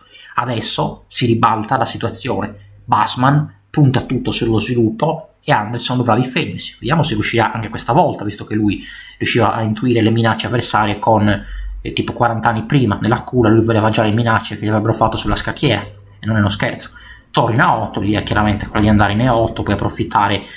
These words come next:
eh, di qualche spazio, comunque, eh, raggruppare bene i pezzi. Torre in C uno, eh, sembra quasi che si siano invertiti i ruoli, ora sarà Anderson a brancolare nel buio,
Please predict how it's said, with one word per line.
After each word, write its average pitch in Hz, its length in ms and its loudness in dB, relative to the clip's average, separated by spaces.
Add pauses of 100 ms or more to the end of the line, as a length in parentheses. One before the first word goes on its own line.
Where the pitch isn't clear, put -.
(160)
eh, 101 120 -8
di 101 120 -2
qualche 104 580 -2
spazio, - 680 -4
comunque, 107 600 -2
eh, 107 320 -12
raggruppare 113 560 0
bene 107 180 2
i 107 80 -2
pezzi. - 380 -4 (200)
Torre 127 220 0
in 117 60 4
C 143 200 2
uno, 113 420 2 (120)
eh, - 180 -4 (300)
sembra 123 320 0
quasi 131 200 2
che 113 100 0
si 107 80 0
siano 120 120 0
invertiti 110 380 0
i - 20 6
ruoli, 127 440 4
ora 127 180 2
sarà 123 400 2
Anderson 123 640 -2
a 113 260 2 (460)
brancolare 123 420 2
nel 110 140 0
buio, 180 560 2